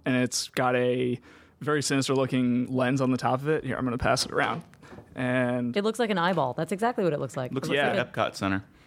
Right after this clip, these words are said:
Speaker 2: Yeah.
Speaker 1: This is called the three sixty Fly. That's the brand, that's the model. It is, so it's a little bit smaller than a tennis ball, and on the top is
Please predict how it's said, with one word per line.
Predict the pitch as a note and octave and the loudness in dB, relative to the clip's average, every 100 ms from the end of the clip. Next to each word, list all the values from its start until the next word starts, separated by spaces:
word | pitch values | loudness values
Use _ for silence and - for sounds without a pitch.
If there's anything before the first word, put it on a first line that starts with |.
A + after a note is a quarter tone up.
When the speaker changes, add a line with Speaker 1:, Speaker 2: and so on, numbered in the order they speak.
| - | -6
Speaker 2:
Yeah. | E3+ E3 C#3 - | -2 0 -2 -6
Speaker 1:
This | - D3+ | 0 2
is | G3 | 2
called | E3+ D#3 D3+ | 2 2 2
the | C#3 C3 | 2 0
three | - D3+ D3+ | 0 0 2
sixty | C#3+ C3 C#3 | 2 2 0
Fly. | - C3 A#2+ A#2+ B2 | 0 2 4 2 2
That's | C3+ - | 0 0
the | |
brand, | B2 C#3 C#3 C3+ | 2 2 2 2
that's | B2+ - | 2 2
the | |
model. | A#2+ A#2+ A#2+ A#2+ A#2 - - - - | 2 2 2 2 0 -4 -20 -14 -2
It | B2+ C#3+ | 0 2
is, | C#3 C3+ B2+ - | 2 2 0 -2
so | - C3 | 0 0
it's | C#3 | 0
a | |
little | E3 | 0
bit | F#3 | 0
smaller | - D#3+ | 0 0
than | D3+ C#3 | 2 2
a | B2+ | 2
tennis | C3+ C3 | 0 0
ball, | D#3+ D#3 E3 - - _ - | 0 0 -2 -10 -20 _ -2
and | C3+ C3+ C3+ | 2 4 4
on | B2+ | 2
the | |
top | A#2+ D3 D#3+ - | 2 0 0 0
is | C3 C3 C3+ C3 | 2 2 2 0